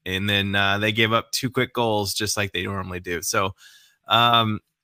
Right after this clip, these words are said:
it's unfortunate. Uh, they're missing a lot of guys out of their lineup that, I don't know, that would have helped. Like, um, I think at that point, um, Anthony Duclair, who I feel like is starting to get things rolling and, and get things going,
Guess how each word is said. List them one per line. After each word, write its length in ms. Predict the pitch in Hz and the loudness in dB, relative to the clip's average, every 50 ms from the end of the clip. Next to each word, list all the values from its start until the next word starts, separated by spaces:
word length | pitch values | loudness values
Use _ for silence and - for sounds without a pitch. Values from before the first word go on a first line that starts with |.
| _ _ _ - | _ _ _ -4
it's 140 | 127 120 143 | 0 2 2
unfortunate. 600 | 139 123 - 135 135 123 131 135 135 135 135 - - | 2 2 4 2 2 2 2 2 2 2 2 0 -2
Uh, 280 | - 113 113 110 110 110 | -2 0 2 2 2 2
they're 160 | 107 107 113 | 0 0 0
missing 340 | 117 127 123 - - 135 123 | 0 0 2 0 0 0 0
a 60 | 113 | 2
lot 160 | 117 117 117 | 2 4 4
of 80 | 110 107 | 2 2
guys 220 | 117 113 113 107 | 2 2 2 2
out 40 | 113 | 0
of 60 | 107 | 0
their 100 | 98 101 | 0 0
lineup 460 | 101 101 101 101 104 107 107 107 104 - - - - - - | -2 0 0 0 2 2 0 0 -2 0 4 4 4 4 4
that, 280 | 107 101 92 90 - - _ _ _ _ _ _ - | 0 0 0 0 -2 -4 _ _ _ _ _ _ -10
I 80 | - 101 | -8 -6
don't 120 | 92 90 | -6 -4
know, 200 | 87 85 85 87 | -4 -4 -4 -4
that 180 | 90 85 82 - _ _ _ _ _ _ _ - 67 110 | -6 -6 -6 -8 _ _ _ _ _ _ _ -20 -12 -8
would 140 | - 87 87 | -6 -4 -4
have 100 | 90 - | -4 -4
helped. 300 | - 82 85 90 - - | -4 -4 -4 -4 -4 -6
Like, 240 | 80 78 - - 76 | -6 -6 -6 -6 -6
um, 440 | 90 87 85 62 50 - - 123 - _ _ _ - | -4 -4 -4 -4 -6 -8 -10 -12 -14 _ _ _ -8
I 60 | 98 | -4
think 160 | - 110 107 | -2 0 0
at 60 | 92 | 2
that 200 | 98 98 - - | 0 0 -2 -2
point, 260 | - 110 101 101 - - _ _ _ _ _ - | -2 -2 -2 -2 -4 -8 _ _ _ _ _ -10
um, 380 | - 95 95 85 - - 98 95 _ _ _ _ _ _ _ _ _ _ _ _ _ _ - | -6 -4 -2 -2 -4 -4 -8 -14 _ _ _ _ _ _ _ _ _ _ _ _ _ _ -6
Anthony 300 | 123 120 - 131 110 113 | -4 -2 -2 -2 -2 -2
Duclair, 440 | 117 113 - 131 123 123 135 139 | -2 -2 0 0 2 4 4 4
who 120 | 139 123 113 | 4 2 2
I 60 | 110 | 0
feel 180 | 104 - 127 120 | 0 0 0 0
like 140 | 120 110 | 0 0
is 160 | 113 104 104 - | 0 -2 -2 -2
starting 400 | - - - - - 117 - 113 | -4 -4 -2 0 0 0 0 0
to 80 | 104 113 | -2 -2
get 160 | 120 110 - | -4 -4 -4
things 220 | - 110 107 95 | -4 -6 -4 -4
rolling 340 | 92 104 101 101 104 107 104 | -2 0 0 0 0 0 -2
and, 140 | 101 95 - | -2 -4 -6
and 400 | - 101 101 98 98 101 98 98 | -8 -6 -6 -4 -4 -6 -6 -6
get 180 | - 110 - - | -4 -4 -4 -4
things 220 | - 104 98 98 | -4 -4 -4 -4
going, 480 | 92 - 120 135 139 127 117 107 110 | -2 0 2 4 4 4 2 0 0